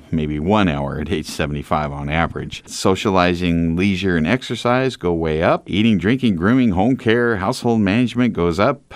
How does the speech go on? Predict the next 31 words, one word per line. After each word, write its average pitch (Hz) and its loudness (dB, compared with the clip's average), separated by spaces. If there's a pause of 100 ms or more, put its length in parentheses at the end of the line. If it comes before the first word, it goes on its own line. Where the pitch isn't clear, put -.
Other 110 0
th-, 104 -12 (140)
activities 104 -2
go 110 2
up. 120 -2
So 87 -2 (100)
everything's, 151 2
you're, 123 2
you're 117 0
gonna 143 0
have 139 0
more 143 0
time 143 0
for 123 0
everything 127 2
except 113 -2
for 113 -2
work, 147 2
and 92 0
that's 98 0
basically 107 0
what 98 0
this 95 0
graph 85 0
here, 101 0
uh, 80 0
says. 110 0
It's, 92 -4
it's 80 -8
not, 82 -4
uh, 76 -4